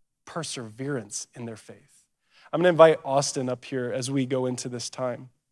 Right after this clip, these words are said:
I realize that most of us, we can't relate.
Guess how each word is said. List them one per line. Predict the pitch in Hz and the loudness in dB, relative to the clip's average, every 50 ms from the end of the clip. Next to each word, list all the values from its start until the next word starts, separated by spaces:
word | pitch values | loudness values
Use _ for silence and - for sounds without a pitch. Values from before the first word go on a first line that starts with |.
| _ _ _ _ _ _ _ _ _ _ _ _ _ _ _ - _ _ _ _ _ _ _ _ _ _ _ _ _ - | _ _ _ _ _ _ _ _ _ _ _ _ _ _ _ -20 _ _ _ _ _ _ _ _ _ _ _ _ _ 6
I | 165 | 8
realize | 175 196 214 208 208 202 180 151 | 12 12 12 12 12 12 12 12
that | 151 185 165 160 - - | 10 10 10 10 6 2
most | 202 196 190 202 196 - 190 | 6 8 8 8 6 6 4
of | 170 | 4
us, | 165 160 - 165 | 4 4 4 -2
we | 170 165 | -4 -6
can't | - - 190 175 170 165 160 - - - - - _ _ _ _ _ _ _ _ _ _ _ | -2 0 4 4 4 4 2 -4 -12 -14 -16 -20 _ _ _ _ _ _ _ _ _ _ _
relate. | 156 - 156 151 165 160 120 - - - - | 0 2 4 4 2 2 0 -6 -14 -20 -20